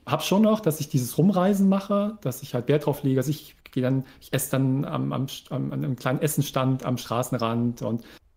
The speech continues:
ähm, nehme die kleineren Orte mit, mal große, mal kleine, ich mische das halt alles so ein bisschen. Aber was ich halt trotzdem schon im Großen und Ganzen hab, ich hab die Orte rausgesucht und ich hab ungefähr einen Zeitplan.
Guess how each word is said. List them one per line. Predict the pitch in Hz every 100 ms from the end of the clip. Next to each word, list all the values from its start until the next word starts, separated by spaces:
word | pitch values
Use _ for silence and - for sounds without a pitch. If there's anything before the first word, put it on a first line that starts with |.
| _
ähm, | 123 120 135
nehme | 131 131
die |
kleineren | 135 117 139 127
Orte | 127 131 -
mit, | 120 131 -
mal | 120
große, | - 220 220
mal | 147
kleine, | 151 147 156
ich | 147
mische | 147 151
das | 147
halt | 131
alles | 127 120
so | 123
ein |
bisschen. | 120 - 123 120 - -
Aber | 131
was | 131 135
ich | 143
halt | 135
trotzdem | - 175 170
schon | 147 147 139 - -
im |
Großen | 123 - 220 196
und |
Ganzen | 147 151 147
hab, | 151 170
ich | 127
hab | 135 131
die | -
Orte | 139 185
rausgesucht | 180 170 - 147 160 165 - - - _
und | 131 123 - - _ _ _ _ _ -
ich | -
hab | 143
ungefähr | 156 175 147 127
einen | 117
Zeitplan. | 139 - - 170 180